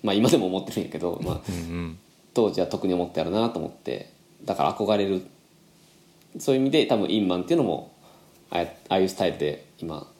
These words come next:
Speaker 1: 売れてんのかなと思う。
Speaker 2: おー。いや、マジで全然知らんわ。やっぱ
Speaker 1: でしょうね。
Speaker 2: 断絶してるんですよ、そこね。
Speaker 1: うん。いや、全然ちゃうから、多分その、ち-、もう完全に違うジャンルやろから。<laughs>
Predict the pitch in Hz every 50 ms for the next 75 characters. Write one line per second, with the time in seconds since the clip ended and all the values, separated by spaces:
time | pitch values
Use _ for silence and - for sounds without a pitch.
0 | - - 90 90 85 - 73 69 - - - - - - - - - - - -
1 | - - - _ _ _ _ - - - 113 98 87 82 80 78 80 78 78 78
2 | 80 80 82 82 80 - - - - - - - - - - 92 85 101 - -
3 | 92 80 87 90 90 90 87 - - 90 82 80 78 82 - - _ _ _ _
4 | _ _ _ _ _ _ - - - 123 120 107 113 104 - 92 82 80 78 85
5 | - - - - - - - 170 147 - - 120 113 110 110 104 - - 127 110
6 | 92 82 - - 87 85 - - 92 87 85 87 90 98 101 - - - - -
7 | - - - - - - - - - - - - - 92 85 80 80 - - -
8 | - 107 101 87 - - - - - 110 110 120 120 120 123 123 143 143 113 80
9 | 69 73 78 73 73 73 - 80 80 - - - - - - _ _ _ - -
10 | - - - - - _ _ - - - - - - - - - 80 82 - -
11 | - 95 117 139 147 156 151 147 147 - 143 143 135 131 135 131 131 113 82 -
12 | - - 104 - -